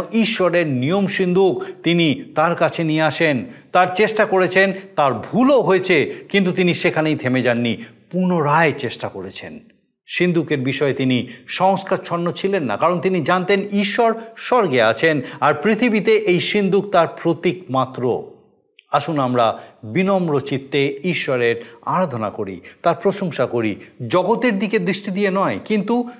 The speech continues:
স্বর্গের ঈশ্বরের প্রতি দৃষ্টি স্থির রাখি। আমাদের আগামী অনুষ্ঠানে আমরা আলোচনা করব দাউদের কাছে ঈশ্বরের প্রতিজ্ঞা সম্পর্কে। আসুন এই সময় আমি প্রার্থনায় যাব, আর আমি চাইব আপনি আমার সঙ্গে প্রার্থনায় যোগ দিন।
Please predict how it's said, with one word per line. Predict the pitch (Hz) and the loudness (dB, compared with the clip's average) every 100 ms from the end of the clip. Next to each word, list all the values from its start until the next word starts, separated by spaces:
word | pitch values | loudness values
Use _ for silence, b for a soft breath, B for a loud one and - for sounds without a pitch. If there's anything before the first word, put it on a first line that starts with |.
| B | B
স্বর্গের | - - 208 202 185 202 208 - | -10 -4 2 2 2 0 0 -4
ঈশ্বরের | 220 - 196 165 | -4 -2 0 -2
প্রতি | 135 147 139 | -2 -4 -4
দৃষ্টি | 117 135 - 113 | -4 -6 -6 -10
স্থির | - - 117 95 | -10 -6 -6 -4
রাখি। | 95 - 87 - B | -6 -6 -16 -16 B
আমাদের | 147 147 131 123 131 - | 0 2 2 2 -4 0
আগামী | 151 143 202 214 | 0 2 2 2
অনুষ্ঠানে | 180 180 - 170 160 | 0 0 -2 0 2
আমরা | 139 135 | 4 4
আলোচনা | 127 127 131 120 | 4 0 -2 -2
করব | 185 170 185 202 202 B - | 0 2 4 2 0 B -14
দাউদের | 104 135 180 220 277 | 0 2 2 2 2
কাছে | - 139 - 101 - B 160 | 2 0 0 -2 -4 B -4
ঈশ্বরের | 175 - 131 120 110 - - | -2 0 2 2 0 -6 -18
প্রতিজ্ঞা | - 175 180 151 127 120 | -4 -2 -2 -4 -2 -4
সম্পর্কে। | - 98 90 82 - 85 - _ _ _ - | -4 -8 -8 -10 -12 -18 -20 _ _ _ -2
আসুন | 139 - 98 - | -2 -2 -8 -6
এই | 160 165 | -4 -2
সময় | 151 123 120 120 B B | -2 0 -2 -4 B B
আমি | 104 110 | -6 -2
প্রার্থনায় | 156 151 131 110 98 | 0 -2 -2 -6 -4
যাব, | 107 107 110 | -4 0 0
আর | |
আমি | 104 107 | -2 -4
চাইব | 127 127 117 | -4 -2 -2
আপনি | 117 127 | -4 -6
আমার | 107 107 | -6 -8
সঙ্গে | - 104 | -10 -12
প্রার্থনায় | 101 101 95 98 90 | -8 -8 -8 -16 -16
যোগ | 87 85 78 | -14 -16 -14
দিন। | 92 | -20